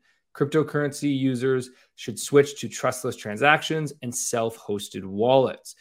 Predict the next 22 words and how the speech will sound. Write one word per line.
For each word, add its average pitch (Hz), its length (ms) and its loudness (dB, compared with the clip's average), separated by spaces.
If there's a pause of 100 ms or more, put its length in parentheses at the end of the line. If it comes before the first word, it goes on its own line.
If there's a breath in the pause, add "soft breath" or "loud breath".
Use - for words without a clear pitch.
(240 soft breath)
We, 151 540 0
developers, 123 600 0
should 120 220 -10
steer 143 300 -2
the 151 100 0
blockchain 120 480 -2
industry 110 480 -8
away 113 480 -2
from 123 240 -10
centralization 113 1000 -6 (280 loud breath)
by 117 120 -4
building 113 280 -2
fast 131 680 0
and 123 120 -10 (140)
easy 139 380 -2
to 143 140 -8
use 117 340 -2
decentralized 117 680 -2
applications 110 640 -4
for 110 100 -10
the 110 60 -4
masses. 127 560 -2